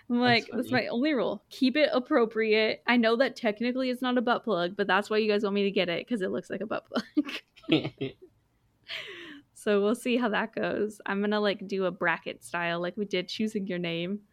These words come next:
Speaker 1: of everyone's
Speaker 2: Mm-hmm.
Speaker 1: ideas and just have people vote.
Speaker 2: That's cool.
Speaker 1: I'm excited for it. I'm excited that we hit five hundred. But yeah, I stayed up way too late. So, uh, yikes. Last minute
Speaker 2: <laughs>
Speaker 1: research.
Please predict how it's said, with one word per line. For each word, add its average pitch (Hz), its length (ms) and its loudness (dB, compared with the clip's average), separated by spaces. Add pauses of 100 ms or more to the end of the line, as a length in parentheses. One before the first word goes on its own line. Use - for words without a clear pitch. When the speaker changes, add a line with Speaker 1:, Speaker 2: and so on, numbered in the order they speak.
(280)
Speaker 1:
of 202 80 -2
everyone's 175 340 -2
Speaker 2:
Mm-hmm. 180 60 -4
Speaker 1:
ideas 175 440 -4
and 190 80 -14
just - 120 -12
have - 120 -6
people 208 240 -8
vote. 175 380 -6 (1200)
Speaker 2:
That's 131 180 -8
cool. 117 260 -14 (440)
Speaker 1:
I'm 214 100 -6
excited 175 320 -6
for - 100 -10
it. - 180 -10 (580)
I'm 220 120 -2
excited 196 320 0
that 196 60 -2
we 233 60 -2
hit - 160 -4
five 185 180 -2
hundred. 220 380 -6
But 247 100 0
yeah, 247 100 8
I 214 80 4
stayed 220 240 2
up 214 140 0
way 196 120 0
too - 180 -8
late. - 400 -4
So, - 300 -2
uh, - 300 -4 (580)
yikes. - 480 -6 (500)
Last 208 360 0
minute 170 140 2
Speaker 2:
<laughs> - 20 -8
Speaker 1:
research. - 520 -6